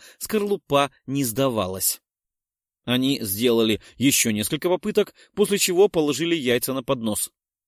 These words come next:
Самриэль произнес: «Это какие-то специальные яйца или фальшивка?» «Ну да, ну да, вот такая вот фальшивка».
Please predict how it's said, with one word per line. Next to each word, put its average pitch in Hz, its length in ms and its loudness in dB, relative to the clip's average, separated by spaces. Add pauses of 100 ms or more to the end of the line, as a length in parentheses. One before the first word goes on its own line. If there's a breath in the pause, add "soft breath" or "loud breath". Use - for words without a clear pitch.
(160)
Самриэль 156 520 0
произнес: 123 640 -4 (880)
«Это 104 680 -2
какие-то 107 520 -2
специальные 135 760 0
яйца 107 400 -2 (260)
или 95 160 -6
фальшивка?» 104 600 -2 (1040)
«Ну 220 300 2
да, 208 280 4
ну 226 140 0
да, 190 400 2 (140)
вот 165 400 4
такая 214 360 4
вот 220 160 2
фальшивка». 185 760 -2